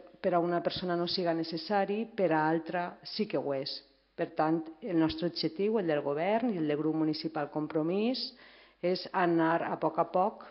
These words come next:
millorant, eh, les infraestructures, els carrers del nostre poble, sense tindre la veritat absoluta de les coses, senyor Andrés. Ningú té la veritat absoluta de les coses, perquè la veritat és un mirall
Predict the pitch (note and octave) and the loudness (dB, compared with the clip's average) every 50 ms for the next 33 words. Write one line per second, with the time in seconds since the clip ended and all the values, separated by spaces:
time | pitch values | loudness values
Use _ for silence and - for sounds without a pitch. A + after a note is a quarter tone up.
0 | - G#3 G3 F#3 E3 E3+ E3 E3 E3 D#3+ E3 E3+ F3+ F#3+ - - A3 G#3+ G#3 - | -6 -2 -2 0 2 2 4 4 4 4 2 2 0 -2 -4 -6 -6 -6 -6 -8
1 | - - F#3 F3 D#3+ D#3+ D#3 D#3 D#3 D3+ D3+ D3+ D3 D3 D3 C#3+ D#3+ E3 E3 - | -12 -6 -2 2 2 4 4 2 2 2 0 0 0 -2 -2 -2 -2 -2 0 -2
2 | - - - - _ _ A3 F3+ D#3 - F3 D#3+ - - - E3 D3+ - - - | -4 -6 -8 -14 _ _ -4 -4 -2 0 0 0 -2 -2 -6 -6 -6 -6 -6 -4
3 | G3 G3 G3 F#3 F#3 F#3 - - - F#3 - - - F3 D#3 D#3 F3 F#3 G3 G#3 | -2 0 2 2 2 0 0 -4 -6 -6 -8 -4 -2 -2 0 2 4 4 4 4
4 | G#3+ G#3 - - - - - - - _ _ - F3 E3+ E3+ D#3+ D#3 D#3+ - D3+ | 2 -4 -8 -14 -16 -20 -20 -20 -20 _ _ -2 2 2 4 2 2 0 -4 -6
5 | - - C#3 C#3 C#3 C#3+ C#3+ D3 - - - - _ _ _ _ _ _ _ - | -4 -2 -2 -2 -2 -2 -6 -8 -8 -12 -20 -20 _ _ _ _ _ _ _ -4
6 | - G#3+ G3+ - - G#3 G3+ G#3 A#3 B3 B3 B3 A#3+ B3 B3 A#3 G#3+ F#3+ F3 E3+ | 0 0 0 2 2 0 2 2 2 2 4 4 4 4 4 4 4 2 2 2
7 | F3+ - - G#3 G3+ G#3 G3+ - - - F#3+ F3 E3 D#3+ - E3 D#3 C#3+ C#3 C#3 | 0 0 -2 -2 -2 -2 -2 0 2 2 2 2 0 -2 0 0 0 0 0 -2
8 | C#3 - - - D3 C3+ C3+ - - C#3 - - - - - - - F#3+ E3 D#3+ | -4 -6 -8 -6 -6 -6 -6 -8 -10 -10 -12 -12 -12 -14 -16 -12 -4 -2 0 2
9 | D#3 D3+ C#3+ C3+ C#3 C#3+ C#3+ C#3 C#3+ - - - F#3 F#3 G3 G3+ A3 C4 C4+ B3+ | 2 2 0 0 -2 -2 -4 -6 -8 -8 -8 -6 -2 -2 0 2 4 2 2 2
10 | - - - - A#3+ A3+ G#3+ G3 F3+ E3+ E3+ E3 - E3 D#3+ - D#3 - - E3+ | -4 -12 -4 -2 0 2 4 4 4 4 2 2 0 -4 -4 -4 -6 -6 -2 0
11 | D#3+ D#3 D#3 D#3 D3 C#3 C3 C3 B2+ - - - D3+ D3 - - C#3+ - - E3 | 0 0 0 0 0 0 0 -2 -6 -8 -4 -4 -4 -4 -4 -8 -12 -10 -10 -10
12 | D#3+ - - D3+ D3 D3+ D3+ C#3+ D3 D3 - F#3+ F3+ E3 D#3 - - - - G3+ | -10 -8 -4 -2 0 0 0 0 -2 -2 -2 -2 -2 -2 -2 -6 -12 -10 -8 -6
13 | F#3 - G3 F#3 F3+ E3+ D#3+ D#3+ F3 E3+ D#3 D3 D3 | -4 -2 0 0 2 2 4 6 6 6 6 4 2